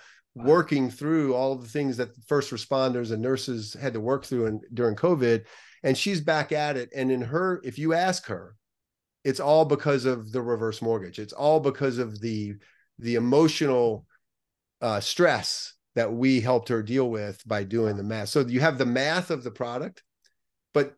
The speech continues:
Speaker 2: the, the real impact is that human pa-, impact. Now, you know, in, in this example, this was foreclosure prevention and life-changing because of, of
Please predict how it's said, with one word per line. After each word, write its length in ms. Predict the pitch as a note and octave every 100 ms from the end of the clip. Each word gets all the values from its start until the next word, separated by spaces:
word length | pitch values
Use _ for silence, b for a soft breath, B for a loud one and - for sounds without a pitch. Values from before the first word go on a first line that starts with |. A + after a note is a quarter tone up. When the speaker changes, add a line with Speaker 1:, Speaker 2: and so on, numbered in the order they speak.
| _
Speaker 2:
the, 240 | C3 B2 D3
the 100 | C3
real 320 | D3 G3 C#3+
impact 480 | B2+ A#2+ B2 A2+ A#2+
is 120 | A2
that 180 | G#2+ G2+
human 260 | D#3 A2+
pa-, 160 | G2 G2
impact. 500 | - A#2 G#2+ G2+ F#2
Now, 380 | C#3 C#3 B2+ A#2 - _ _ _ _ _ _
you 100 | B3+
know, 260 | F3 C#3 C#3 _ -
in, 240 | C#3+ D3 -
in 200 | D#3 C#3
this 560 | F#3 F#3+ - - - _ _
example, 640 | B2 A2+ C3 D3 - G#2+ G#2+
this 220 | C3 -
was 180 | B2 -
foreclosure 680 | - D#3 D3+ D3+ D3 B2+ A#2+
prevention 760 | A#2+ A2 C3+ D3 A#2 F2+ F2+ _ _ _ _ _ _ _ _ _ _
and 240 | C3 B2+ B2
life-changing 800 | C3+ D3+ - C3+ A2+ F#2 E2+ E2+ _ _ _ _ _ _ -
because 480 | A#2+ - C3+ A#2+ A#2+
of, 260 | B2 G#2+ A2 -
of 400 | B2 A#2 A2